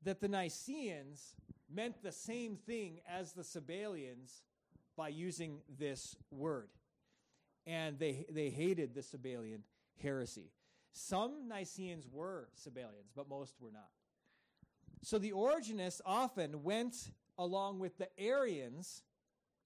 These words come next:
in their battle against the Nicaeans because of that confusion in the way that that term was used.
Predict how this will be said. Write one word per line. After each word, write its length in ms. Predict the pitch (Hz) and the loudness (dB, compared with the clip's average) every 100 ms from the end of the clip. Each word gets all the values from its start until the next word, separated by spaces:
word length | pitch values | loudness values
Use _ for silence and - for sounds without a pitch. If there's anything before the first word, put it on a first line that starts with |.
| - | -4
in 160 | 202 190 | 0 2
their 120 | 165 | 2
battle 480 | 143 175 185 156 160 | 2 0 0 -2 -4
against 400 | 151 147 156 156 | -6 -4 -4 -6
the 80 | 151 | -10
Nicaeans 600 | 131 123 - 135 104 95 - | -8 -10 -12 -14 -14 -16 -14
because 320 | 127 147 135 | -8 -8 -8
of 100 | 127 | -10
that 180 | 123 120 - - | -10 -12 -20 -16
confusion 560 | 143 113 139 143 127 123 | -16 -10 -6 -6 -6 -12
in 60 | 123 | -10
the 80 | 120 | -8
way 160 | 123 | -8
that 200 | 123 117 | -8 -10
that 160 | 113 110 - | -12 -14 -14
term 160 | 120 110 | -12 -12
was 140 | 98 107 | -14 -14
used. 320 | 113 - | -16 -16